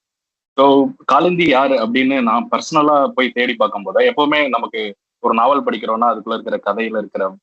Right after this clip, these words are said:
பொருட்கள், கதையில இருக்கிற ஆட்கள்லாம் யாரு என்னன்னு தேடணும்னு ஒரு ஆசை இருக்கு. So, அந்த மாதிரி போகும்போது, ஆஹ், சூரியனுக்கும் சரண்யு, சரண்யுங்கிறது சஞ்சனான்னு சொல்றாங்க, அவங்க வந்து goddess of, ஆஹ், cloud, அதாவது மேகங்களோட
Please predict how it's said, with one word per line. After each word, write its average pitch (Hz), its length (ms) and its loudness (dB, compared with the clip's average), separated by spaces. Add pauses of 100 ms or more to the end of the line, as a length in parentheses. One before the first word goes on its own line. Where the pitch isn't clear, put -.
(160)
பொருட்கள், 107 480 -2
கதையில 110 260 -2
இருக்கிற 98 260 -2
ஆட்கள்லாம் 101 460 -2
யாரு 98 300 -2
என்னன்னு 98 220 -16
தேடணும்னு 98 340 -4
ஒரு 92 140 -12
ஆசை - 280 -8
இருக்கு. - 340 -20 (400)
So, 131 100 4
அந்த 123 120 4
மாதிரி 139 220 0
போகும்போது, 131 600 0 (440)
ஆஹ், 107 180 0
சூரியனுக்கும் 165 840 0
சரண்யு, 127 380 0 (100)
சரண்யுங்கிறது 151 840 -2 (200)
சஞ்சனான்னு 131 440 0 (100)
சொல்றாங்க, 107 460 -2
அவங்க 107 220 -2
வந்து 110 280 -6
goddess 110 360 0
of, 113 140 0 (100)
ஆஹ், - 240 -8 (280)
cloud, 104 280 2
அதாவது 107 380 0
மேகங்களோட 107 720 -2